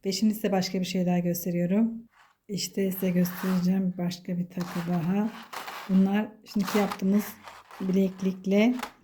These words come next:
takım, kolye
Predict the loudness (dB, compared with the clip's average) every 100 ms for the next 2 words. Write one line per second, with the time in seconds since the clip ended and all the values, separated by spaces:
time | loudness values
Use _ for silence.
0 | _ _ _ _ _ -6 -6 2 4 6
1 | 2 -6 -18 -20 -20 -20 _ _ _ _
2 | _ -4 2 4 4 4 4 2